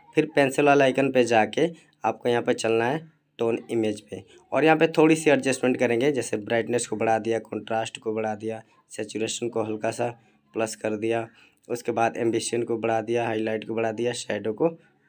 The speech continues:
माइनस कर दिया, ठीक है। इतना काम करने के बाद आपको डन करना है। डन करने के बाद यहाँ से आपकी फ़ोटो सेव हो जाएगी। इसी फ़ोटो को मैं ओपन कर लिया हूँ Lightroom में।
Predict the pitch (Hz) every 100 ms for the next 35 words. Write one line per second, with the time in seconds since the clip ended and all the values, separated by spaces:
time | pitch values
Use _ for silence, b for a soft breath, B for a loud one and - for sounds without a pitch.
0 | - 117 110 104 - 101 98 98 - 170
1 | 185 175 B B - 220 202 175 160 151
2 | 147 147 147 135 131 127 110 131 135 135
3 | 131 135 139 151 b b b b 107 139
4 | 143 156 131 135 131 135 131 120 135 135
5 | 127 123 135 - 123 127 - - 127 120
6 | 123 131 131 127 147 B B B 147 180
7 | 175 143 147 147 143 139 123 123 135 131
8 | 120 123 135 185 - 113 113 107 110 107
9 | 101